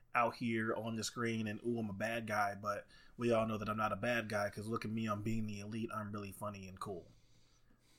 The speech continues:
And I think M J F is the perfect guy, guy for that. And this goes to my point about Miz is that, like, as, as great as I think Miz is, I've never hated The Miz when I've watched him.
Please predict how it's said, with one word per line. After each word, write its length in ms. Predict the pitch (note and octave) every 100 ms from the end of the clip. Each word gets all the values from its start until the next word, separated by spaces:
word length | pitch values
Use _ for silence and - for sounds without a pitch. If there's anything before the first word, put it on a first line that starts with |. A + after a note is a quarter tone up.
| -
And 440 | B2+ A#2+ A2+ G#2+ - - - _ _ - _
I 140 | B2
think 240 | C3 C3+ C3+
M 180 | C3 B2+
J 200 | A#2+ A#2
F 440 | C3+ B2 - - - -
is 240 | A#2+ A2+
the 100 | A2
perfect 460 | - A#2+ - A2+ -
guy, 300 | G#2 C3+ D#3 -
guy 220 | A#2+ A#2 F3
for 160 | C3
that. 260 | G#2 G#2+ - - - - -
And 140 | B2+
this 100 | A#2
goes 240 | A2+ A2+ A2
to 60 |
my 80 | A2
point 200 | A2 A#2
about 240 | A2 G#2+
Miz 300 | A2+ D#3+ F#3+
is 80 | D3+
that, 260 | B2+ C#3+ - - - - - - - - - - -
like, 220 | C3 A#2 -
as, 160 | C#3+ B2 -
as 180 | C3+ A#2+
great 200 | B2 A#2+
as 80 |
I 80 | A#2+
think 340 | A#2 A#2 G#2 G2+
Miz 240 | D3 E3
is, 300 | G#2+ G#2+ A#2 - - - -
I've 220 | D#3+ F3+
never 180 | A3 A3
hated 480 | - E3+ F#3 E3+ A2
The 80 | G#2
Miz 680 | G2 A#2+ G#2+ G#2+ - - - -
when 140 | A2+
I've 200 | A2 G#2
watched 340 | G2 F#2+ A#2+ A2
him. 220 | G2+ A2